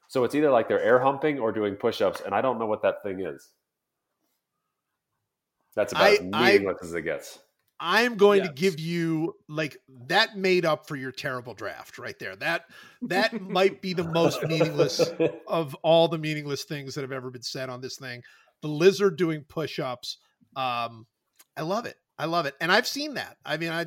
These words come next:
Speaker 2: it's not
Speaker 1: Oh, you have?
Speaker 2: it's not com-, I've seen it. It's not
Speaker 1: Oh, good.
Speaker 2: completely insane. We have, like, little lizards every now and often here. We have the issue with our dog, uh, that he goes after lizards, and I don't, I don't understand it. Frogs too. And,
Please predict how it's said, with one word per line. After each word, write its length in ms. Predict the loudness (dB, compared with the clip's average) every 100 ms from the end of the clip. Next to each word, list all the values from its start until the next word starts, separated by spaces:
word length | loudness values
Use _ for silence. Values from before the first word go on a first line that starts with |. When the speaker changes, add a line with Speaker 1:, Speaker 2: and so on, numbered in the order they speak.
| -6
Speaker 2:
it's 240 | -10 -6
not 200 | 0 4
Speaker 1:
Oh, 40 | 6
you 100 | 8
have? 260 | 8 6 -6
Speaker 2:
it's 140 | -8
not 200 | -4 -4
com-, 160 | -4 -14 _ _ _ -4
I've 160 | -2 -2
seen 220 | -4 -6
it. 80 | -8
It's 120 | -8
not 140 | -2 -2 0
Speaker 1:
Oh, 60 |
good. 40 | -2
Speaker 2:
completely 260 | 0 -2
insane. 260 | -4 -4 -4
We 100 | -2
have, 100 | -4
like, 180 | -4 -6
little 240 | -6 -6
lizards 460 | -6 -10 -10 -12 -14 _ -20 _ -10
every 140 | -6
now 80 | -2
and 100 | -2
often 160 | -4 -6
here. 180 | -8 -8 -14 -4
We 160 | 4 8
have 180 | 8
the 140 | 6 4
issue 300 | 4 4 -2
with 160 | 0
our 100 | 0
dog, 640 | -2 0 4 4 2 -6 -12 _ _ _ _ -8
uh, 320 | -4 -2 -4 -8 _ _ _ _ -14
that 140 | -12 -8
he 80 |
goes 200 | 2 2
after 320 | 2 -2 -4 -12
lizards, 640 | -12 -16 -18 -18 -18 -18 _
and 100 | -14
I 120 | -12 -8
don't, 340 | -4 -4 -6 -10 _ -10
I 80 |
don't 180 | -6 -6
understand 600 | -6 -8 -12 -12 -12 -14
it. 160 | -18 -2
Frogs 420 | 4 4 4 -2
too. 280 | -8 -8 -10 -20 _ _ _ _ _ -10
And, 480 | -6 -4 -6 -8 -16